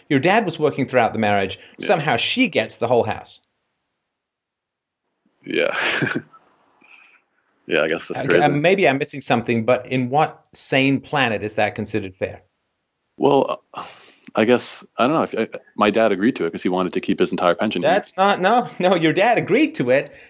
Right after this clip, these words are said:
Speaker 1: because you're in the United States.
Speaker 2: Yeah.
Speaker 1: And therefore, you are in the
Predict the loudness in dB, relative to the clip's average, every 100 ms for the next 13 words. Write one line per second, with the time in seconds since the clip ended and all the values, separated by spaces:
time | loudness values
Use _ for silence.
0 | _ -2 0 0 -2 -10 _ _ _ _
1 | _ _ 0 2 2 4 2 4 2 0
2 | 0 2 2 -2 -2 0 0 -4 -14 _
3 | _ _ _ _ -2 0 4 4 2 0
4 | 0 4 4 2 2 2 4 4 2 2
5 | 2 2 2 0